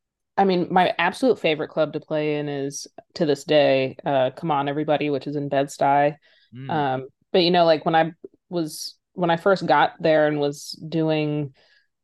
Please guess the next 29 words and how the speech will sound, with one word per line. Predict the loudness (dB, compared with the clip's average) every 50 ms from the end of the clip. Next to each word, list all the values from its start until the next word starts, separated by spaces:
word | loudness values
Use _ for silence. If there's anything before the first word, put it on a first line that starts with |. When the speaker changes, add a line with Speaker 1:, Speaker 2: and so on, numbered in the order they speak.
| -6
Speaker 1:
and | -2 -2
then | -2 0
just | 0 0 -2 0 2
started | 2 4 4 4 2 0
doing | 0 0 0 -2
solo | 0 2 2 2 2 2 -2
stuff, | -2 0 2 4 4 2 0 -4 -20 -14 -12
you | -8
know, | -6 -6
I, | -4 -4 -4 -6 -6 -4
I | -4 -4 -4 -4 -6 -6
made | -6 -4 -2 0 0 0 0
the | 0 0
rounds | 0 0 0 0 0 0 -2 -2 -4 -4 -2
at | -2 -2 -2 -4 _ _ _ _ _ _ _ _ -14
the | -10
places | -4 0 0 0 0 -2 -4 -2
that | 0 0
everybody | 0 0 -2 -2 -4 -4 -6 -6
seems | -8 -8 -10 -8
to | -6 -6
make | -6 -6 -4 -4
the | -4
rounds | -2 -2 -2 -2 -2 0 0
at, | 0 2 2
like | 0 -2 -2 0
Rockwood | 0 2 2 0 -2 -4 -2 -2 0 0 0 0 -2 -4
or | -6 -10
Pianos, | -8 -6 -6 -4 -4 -2 -2 -2 -2 0 0 0 0 -2 -4 -6 -10 -16